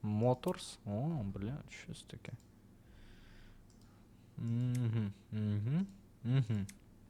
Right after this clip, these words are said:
Так, налаштування, калькулятор, програми. Електрика, блядь,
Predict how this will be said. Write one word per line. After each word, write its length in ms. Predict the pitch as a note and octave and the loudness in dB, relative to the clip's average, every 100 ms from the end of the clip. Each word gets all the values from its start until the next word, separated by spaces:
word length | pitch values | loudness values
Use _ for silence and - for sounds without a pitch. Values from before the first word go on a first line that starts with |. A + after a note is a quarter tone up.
| - - - - - - - | -20 -20 -20 -20 -10 -10 -8
Так, 260 | - G2+ - | 4 4 4
налаштування, 480 | G#2+ A#2+ - G#3 C#3 | -2 0 0 2 4
калькулятор, 580 | G#2+ G#2 B2 D#3+ - - - - - | 2 2 4 4 2 -8 -16 -20 4
програми. 560 | F3+ E3+ B2+ F#2 F#2 G2+ - - - - - - - - - - - - - - - - | 8 10 8 6 2 -2 -6 -20 -20 -20 -20 -20 -20 -20 -20 -20 -20 -20 -20 -20 -20 2
Електрика, 880 | G#2+ G#2 G#2+ C#3 E3+ - G#2+ - G2 | 8 10 10 10 6 2 0 4 4
блядь, 400 | F#2 F#2+ F#2+ F2+ | 4 2 2 0